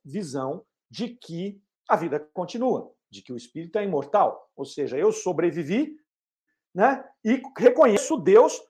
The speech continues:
por essa lei de causa e efeito. Então, uma frase pequena que nós vamos esmiuçando, a gente vai encontrando uma série de conceitos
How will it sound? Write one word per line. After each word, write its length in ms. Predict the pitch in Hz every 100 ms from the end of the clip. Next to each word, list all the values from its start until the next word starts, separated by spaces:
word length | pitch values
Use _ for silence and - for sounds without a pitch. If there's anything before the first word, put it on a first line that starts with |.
| _ _
por 120 | 311 262
essa 280 | 220 -
lei 280 | 254 214 311
de 120 | 262
causa 340 | - 214 214 214
e 40 |
efeito. 680 | 240 - 185 190 160 - 123 - _ _ _ _
Então, 140 | 277
uma 140 | - 240
frase 340 | - 170 175
pequena 400 | 185 156 254 277
que 100 | 233
nós 180 | 233 175
vamos 200 | 220 165
esmiuçando, 720 | 170 143 170 151 - 220 269
a 40 | 190
gente 180 | 226
vai 160 | 214 262
encontrando 540 | 247 208 156 233 269
uma 100 | 240
série 360 | 180 - 277 302
de 100 | 254
conceitos 920 | - 220 - - 240 240 - - _